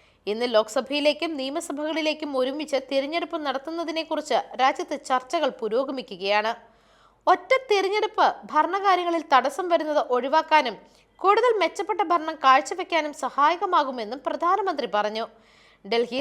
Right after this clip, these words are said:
റിപ്പബ്ലിക് ദിനത്തോടനുബന്ധിച്ച് എൻ സി സി കേഡറ്റുകളുടെ റാലിയിൽ പങ്കെടുത്ത് സംസാരിക്കുകയായിരുന്നു പ്രധാനമന്ത്രി. അമേരിക്ക ഉൾപ്പെടെ മറ്റ് ലോകരാജ്യങ്ങളിലെ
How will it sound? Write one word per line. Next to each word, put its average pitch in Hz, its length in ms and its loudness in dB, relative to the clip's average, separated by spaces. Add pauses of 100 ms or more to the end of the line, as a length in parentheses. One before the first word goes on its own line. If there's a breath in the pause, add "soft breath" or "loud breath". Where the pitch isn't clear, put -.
റിപ്പബ്ലിക് 233 480 -4
ദിനത്തോടനുബന്ധിച്ച് 285 920 0 (280)
എൻ 247 160 -4
സി 302 160 -6
സി 320 100 -4 (120)
കേഡറ്റുകളുടെ 302 760 0
റാലിയിൽ 277 360 4 (120)
പങ്കെടുത്ത് 294 540 2 (160)
സംസാരിക്കുകയായിരുന്നു 285 1080 0
പ്രധാനമന്ത്രി. 226 680 -2 (840 soft breath)
അമേരിക്ക 466 560 6
ഉൾപ്പെടെ 440 280 4 (100)
മറ്റ് - 180 0 (140)
ലോകരാജ്യങ്ങളിലെ 370 800 2